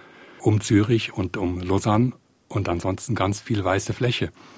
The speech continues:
Also bevor diese Frage beantwortet werden kann, welche Auswirkungen hätte denn die Etablierung der Palliative Care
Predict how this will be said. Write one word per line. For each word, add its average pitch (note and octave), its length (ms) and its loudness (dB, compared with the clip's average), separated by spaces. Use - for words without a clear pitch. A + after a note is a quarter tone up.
Also F#2+ 240 -2
bevor A2+ 480 4
diese G#2 240 -4
Frage G#2+ 380 0
beantwortet F#2+ 580 -2
werden F#2+ 220 -2
kann, F#2 280 -4
welche - 340 2
Auswirkungen G#2+ 500 0
hätte A#2 240 2
denn G2 340 2
die G#2+ 100 -4
Etablierung G2 640 0
der F2+ 80 0
Palliative F#2 520 -2
Care F#2 360 0